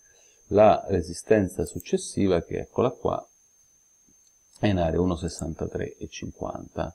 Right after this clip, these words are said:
Per cui, ecco, monitoriamo la rottura rialzista del prezzo per, eh, dei, un, per un possibile trade long con target uno sessantatré e cinquanta.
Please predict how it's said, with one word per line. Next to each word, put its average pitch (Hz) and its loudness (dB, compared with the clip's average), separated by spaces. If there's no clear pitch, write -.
Per - -20
cui, 85 -2
ecco, 85 -6
monitoriamo 87 2
la 85 -2
rottura 90 -2
rialzista - -4
del 87 0
prezzo - -2
per, 90 0
eh, - -12
dei, 87 2
un, 87 -6
per 92 -2
un 95 -2
possibile 85 0
trade 98 6
long 80 0
con - -4
target 80 -2
uno 80 -4
sessantatré - -10
e - -12
cinquanta. - -14